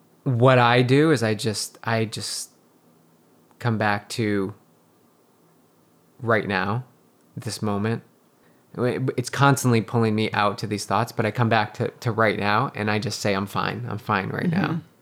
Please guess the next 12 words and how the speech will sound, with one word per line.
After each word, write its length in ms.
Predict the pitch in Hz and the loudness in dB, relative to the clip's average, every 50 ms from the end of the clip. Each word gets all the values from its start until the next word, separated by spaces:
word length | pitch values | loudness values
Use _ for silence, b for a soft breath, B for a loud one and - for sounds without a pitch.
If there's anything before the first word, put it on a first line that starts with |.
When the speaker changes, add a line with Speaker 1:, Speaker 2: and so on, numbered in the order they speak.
| _ _ _ - | _ _ _ -8
Speaker 1:
Like, 120 | 110 110 120 | -4 0 0
"I'm 100 | 117 104 | 0 2
fine." 360 | - 113 101 101 101 123 117 - _ _ _ _ _ _ _ _ _ _ _ _ _ _ _ _ _ _ _ _ _ - | 0 0 -2 -2 -4 -6 -10 -12 _ _ _ _ _ _ _ _ _ _ _ _ _ _ _ _ _ _ _ _ _ 0
All 140 | - 127 139 | 2 4 6
this 120 | 139 127 | 4 4
stuff 220 | - 147 131 - 127 | 4 2 2 2 0
is 80 | 113 | 2
going 260 | 110 131 120 113 113 | 4 4 4 4 4
on. 180 | 110 110 117 120 | 2 2 2 2
It 80 | 113 - | 2 2
doesn't 240 | 117 110 110 107 | 0 0 0 -2
exist. 600 | 104 101 107 113 107 107 120 131 - - - - | -2 -4 -2 -2 0 0 0 0 -2 -8 -14 -18